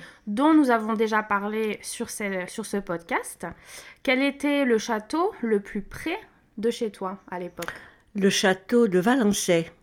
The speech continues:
Speaker 1: <gasps> Il est magnifique, ce château.
Speaker 2: Voilà.
Speaker 1: Je l'ai visité.
Speaker 2: Le château de Valençay qui appartenait à Talleyrand.
Speaker 1: Ah oui, oui, d'accord.
Speaker 2: Voilà.
Speaker 1: Et d'ailleurs, euh, autre parenthèse, euh, gastronomique,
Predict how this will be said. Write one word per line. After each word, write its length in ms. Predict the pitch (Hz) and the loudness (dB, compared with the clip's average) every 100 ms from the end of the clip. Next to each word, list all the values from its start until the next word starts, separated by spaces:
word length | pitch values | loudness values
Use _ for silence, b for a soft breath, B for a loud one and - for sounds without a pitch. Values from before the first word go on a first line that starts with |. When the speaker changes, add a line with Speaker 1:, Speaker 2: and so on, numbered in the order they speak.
| - 285 | -10 -6
Speaker 1:
<gasps> 320 | 294 262 - | -6 -8 -4
Il 120 | 208 | 0
est 60 | 208 | 0
magnifique, 480 | 220 220 214 202 | 0 -2 -6 -12
ce 120 | - 208 | -12 -12
château. 360 | 196 190 185 196 - | -12 -12 -14 -14 -4
Speaker 2:
Voilà. 240 | 165 165 | 0 2
Speaker 1:
Je 40 | 220 | 2
l'ai 40 | |
visité. 460 | 208 208 208 202 202 | -2 -6 -8 -6 -4
Speaker 2:
Le 100 | 170 | -2
château 320 | - 175 196 | 0 0 0
de 100 | 180 | 2
Valençay 640 | 170 165 160 - 190 208 202 | 0 0 -2 -2 -2 -2 -4
qui 220 | - 165 | -4 -4
appartenait 680 | 156 160 - 165 165 180 180 | -4 -8 -6 -4 -2 -2 -2
à 300 | 143 139 131 | -2 -4 -6
Talleyrand. 420 | - 160 156 147 147 - _ - | -6 -4 -2 -4 -6 -12 _ -4
Speaker 1:
Ah 340 | 214 233 220 | 2 4 4
oui, 120 | 214 202 | 2 -2
oui, 80 | |
d'accord. 320 | 196 196 202 - B B 139 | -4 -4 -6 -10 B B -6
Speaker 2:
Voilà. 220 | 143 240 | 0 4
Speaker 1:
Et 180 | 233 226 | 4 2
d'ailleurs, 560 | 202 208 220 277 320 | 2 2 4 2 2
euh, 160 | 220 190 190 - | 0 0 -2 0
autre 460 | 311 311 - - - | 0 -2 -10 -10 -2
parenthèse, 680 | 247 240 233 247 233 226 202 | 0 2 -2 0 -2 0 -2
euh, 440 | 185 185 175 170 | -4 -4 -6 -4
gastronomique, 920 | 220 220 - 208 185 247 - - | -4 -4 -4 -4 -2 -2 -4 -10